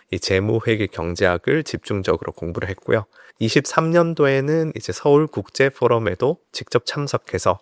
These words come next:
달러 패권에 대한 어떤 도전은 지속될 것이라고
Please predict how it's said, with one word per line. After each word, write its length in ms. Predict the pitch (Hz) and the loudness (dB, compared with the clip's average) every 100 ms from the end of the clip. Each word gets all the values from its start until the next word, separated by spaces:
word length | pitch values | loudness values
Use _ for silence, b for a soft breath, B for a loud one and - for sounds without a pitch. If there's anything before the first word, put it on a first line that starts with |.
| _ | _
달러 300 | - 147 160 | 2 4 2
패권에 540 | 147 127 - 127 120 107 | -2 -6 -2 0 2 0
대한 380 | 95 90 110 117 | 0 0 0 -4
어떤 300 | 82 85 85 | -4 -4 -2
도전은 600 | 87 87 90 110 95 87 - | -2 0 0 0 0 -6 -8
지속될 520 | - 123 - 135 127 | -4 -2 2 4 4
것이라고 640 | 98 - 87 - 135 160 | 0 -4 -4 -2 -2 -2